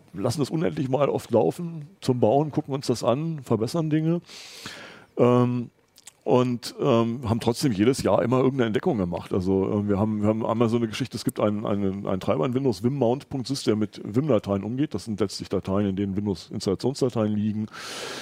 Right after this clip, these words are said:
die Windows auch zur Installation verwendet. Und, ähm,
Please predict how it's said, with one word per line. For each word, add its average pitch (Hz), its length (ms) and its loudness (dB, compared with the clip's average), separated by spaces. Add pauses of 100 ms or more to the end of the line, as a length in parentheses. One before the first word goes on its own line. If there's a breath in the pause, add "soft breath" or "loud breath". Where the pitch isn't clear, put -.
(180 loud breath)
die 101 80 -2
Windows 120 220 4
auch 131 100 4
zur 113 140 2
Installation 107 480 0
verwendet. 156 600 -2
Und, 110 440 -4
ähm, 107 340 2